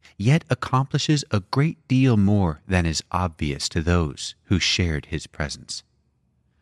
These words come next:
The child of whom we speak was in no way outstanding, either physically or mentally. The child was of inauspicious parentage,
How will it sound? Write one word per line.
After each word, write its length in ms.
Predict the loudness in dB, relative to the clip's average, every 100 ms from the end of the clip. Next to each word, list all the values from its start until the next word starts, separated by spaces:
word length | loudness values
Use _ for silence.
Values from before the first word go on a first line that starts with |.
| _ _ _ _ _ -6
The 80 | -2
child 400 | 2 4 4 2
of 120 | 0
whom 280 | 0 2 2
we 160 | 0
speak 520 | 0 -2 -4 -6 -14 _ _ _ -2
was 220 | 0 2
in 220 | 2 2
no 180 | 2 2
way 460 | 2 4 4 0 _ -4
outstanding, 720 | -4 -2 -4 -2 -4 -6 -16 _ _ 0
either 260 | 2 2
physically 600 | 2 0 2 2 2 2 0
or 340 | 0 2 0 -4
mentally. 680 | 0 0 0 -4 -14 -14 -20 _ _ _ _ _ _ _ _ _
The 100 | -8
child 480 | -4 0 0 0 -4 -12 -4
was 320 | 0 0 0
of 200 | -4 -6 0
inauspicious 800 | 2 4 2 -2 -2 0 -2 -4
parentage, 580 | -4 -2 -2 -6 -10